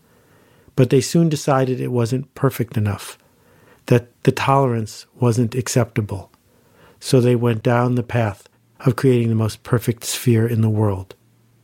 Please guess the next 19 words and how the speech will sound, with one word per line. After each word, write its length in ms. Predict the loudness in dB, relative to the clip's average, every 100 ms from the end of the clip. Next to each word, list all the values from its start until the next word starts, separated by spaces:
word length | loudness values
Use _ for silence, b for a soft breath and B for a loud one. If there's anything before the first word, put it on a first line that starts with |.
| _ _ _ _ _
And 60 | 2
if 100 | 4
you're 120 | 2
Katie, 560 | 2 0 2 0 -4 -10 _ _ _ _ _ -4
counting 320 | 2 2 2
the 60 |
molecules 600 | 2 2 0 0 -2 0
and 140 | 0 0
the 120 | 2
atoms 380 | 0 0 -2 -4
and 120 | -2
trying 240 | 0 2
to 40 | 2
make 180 | 0 -2
the 100 | -6
sphere 280 | 0 0 2
ever 260 | 0 2
more 200 | 2 0
perfect, 540 | 0 0 0 -2 -6